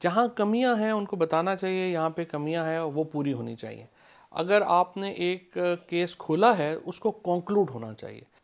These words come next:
پیپلز پارٹی اور پی ایم ایل این مسلسل تنقید کر رہی ہے نیب لاء کے اوپر، اور ہم نے یہ قانون نہیں بنایا، اور چیئرمین سے لے کے چپڑاسی تک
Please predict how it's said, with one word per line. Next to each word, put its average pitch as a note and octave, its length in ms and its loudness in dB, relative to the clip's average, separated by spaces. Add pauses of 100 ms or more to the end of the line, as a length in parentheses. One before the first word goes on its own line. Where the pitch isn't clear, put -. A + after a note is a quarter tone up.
(360)
پیپلز F#3 340 -2
پارٹی G#3 340 -2
اور G#3 80 2
پی G#3 160 -10
ایم F3 180 -2
ایل F3 120 -2
این F#3+ 100 -2
مسلسل G3 680 -2
تنقید F3+ 460 -8
کر D#3 240 -4
رہی D3+ 220 -2
ہے D3 60 -2
نیب C#3 300 -2
لاء B2+ 240 0
کے B2 80 -8
اوپر، A2+ 200 -12 (1000)
اور G3 200 6 (540)
ہم E3 120 0
نے A3+ 100 4
یہ A3+ 180 2
قانون G#3 320 0
نہیں A#3+ 120 0
بنایا، B2 360 -6 (1040)
اور D#3+ 340 4 (580)
چیئرمین A#3 480 2
سے B3 160 -2
لے D3+ 200 -2
کے E3 260 -4
چپڑاسی D3 640 -2
تک A#2+ 340 -8